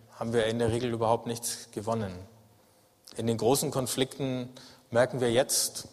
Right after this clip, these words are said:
schon wieder unglaubliche Ratlosigkeit. Unsere Verteidigungsminister, egal ob's unser deutscher ist oder der amerikanische,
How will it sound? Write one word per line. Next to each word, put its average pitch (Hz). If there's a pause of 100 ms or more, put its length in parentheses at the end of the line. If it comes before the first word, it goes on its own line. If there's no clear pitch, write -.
(880)
schon 123
wieder 139 (220)
unglaubliche 143
Ratlosigkeit. 113
Unsere 110 (480)
Verteidigungsminister, 123
egal 110
ob's -
unser 113
deutscher 117
ist 113
oder 107 (680)
der 110
amerikanische, 120